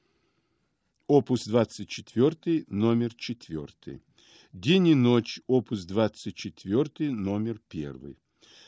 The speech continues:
"Как океан объемлет шар земной",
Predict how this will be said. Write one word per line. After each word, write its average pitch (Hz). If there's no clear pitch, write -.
"Как 139
океан 135
объемлет 107
шар 107
земной", 139